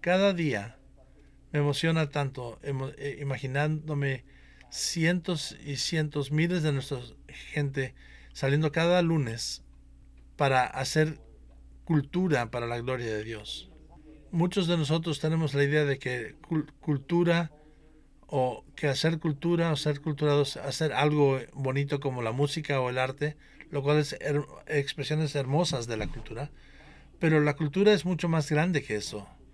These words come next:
mucho más grande que eso. Cada uno de nosotros somos creadores de la cultura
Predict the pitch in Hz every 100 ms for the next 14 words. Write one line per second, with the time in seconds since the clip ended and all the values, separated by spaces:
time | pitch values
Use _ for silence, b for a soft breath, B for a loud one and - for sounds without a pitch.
0 | b b - 170 208 190 143 117 110 101
1 | - 101 - - - - - 180 185 208
2 | 220 214 196 160 175 160 117 107 - -
3 | - - - - - 180 180 160 - -
4 | 151 139 156 151 120 117 - 117 131 117
5 | 104